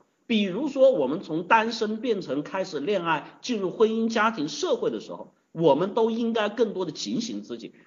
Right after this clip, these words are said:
开始去学会自己的角色扮演和转变，开始去寻找自己在这一段时间阶段里面你应该去遵从的价值观、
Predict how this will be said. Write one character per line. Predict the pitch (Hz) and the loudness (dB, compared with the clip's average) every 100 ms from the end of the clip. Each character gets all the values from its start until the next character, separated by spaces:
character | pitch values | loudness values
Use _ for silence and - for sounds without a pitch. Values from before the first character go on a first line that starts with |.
| _ | _
开 | 226 254 | 2 2
始 | 277 196 | 0 -6
去 | 135 202 | -8 -10
学 | 180 131 | -6 -2
会 | 147 101 | 0 0
自 | - 107 | -2 -8
己 | 131 | -10
的 | 107 101 | -6 -8
角 | - 123 110 | -6 -4 -4
色 | 156 220 | -2 -2
扮 | 214 196 139 | -2 -4 -4
演 | 90 | -6
和 | 131 | -10
转 | 131 127 92 | -4 -6 -4
变， | 170 - - - _ | -6 -8 -12 -20 _
开 | - 285 | 0 2
始 | 330 185 | 0 -6
去 | 254 | -8
寻 | - 170 | -6 -2
找 | 226 135 | 0 0
自 | 233 | -4
己 | 165 | -8
在 | 185 | -8
这 | 196 381 | -4 -2
一 | 294 180 | -2 0
段 | 175 151 | -2 -2
时 | 143 | -4
间 | 147 160 | -6 -4
阶 | 165 170 | -4 -4
段 | 170 139 | -2 -4
里 | |
面 | 98 123 - - | -6 -8 -12 -2
你 | 156 | 0
应 | 123 185 240 | 0 0 -2
该 | 240 214 | 2 2
去 | 214 202 | 2 -4
遵 | - 220 247 | 0 0 2
从 | 147 | -2
的 | 131 | -4
价 | 139 214 175 | 0 2 2
值 | 127 | -2
观、 | 135 131 | -4 -4